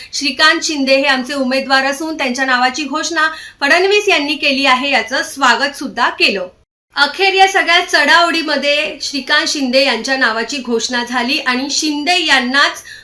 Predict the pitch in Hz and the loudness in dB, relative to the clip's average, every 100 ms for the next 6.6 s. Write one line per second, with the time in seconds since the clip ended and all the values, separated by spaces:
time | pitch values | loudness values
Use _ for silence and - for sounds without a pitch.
0 | _ 269 277 392 381 294 269 247 - 320 | _ 0 2 2 4 2 2 -2 -4 -6
1 | 262 247 220 208 208 180 - _ _ _ | -2 -2 -2 -4 -6 -8 -16 _ _ _
2 | _ _ - _ _ _ - 349 311 311 | _ _ -20 _ _ _ -4 -4 -2 0
3 | 403 381 349 381 381 330 311 415 427 359 | 2 2 4 4 2 0 2 2 2 2
4 | 349 349 339 311 285 285 285 269 285 277 | 4 4 4 4 0 0 0 0 0 2
5 | 277 277 311 294 311 302 302 233 269 277 | 6 6 4 0 -4 -6 -6 2 2 4
6 | 262 247 269 302 254 | 2 2 2 0 -2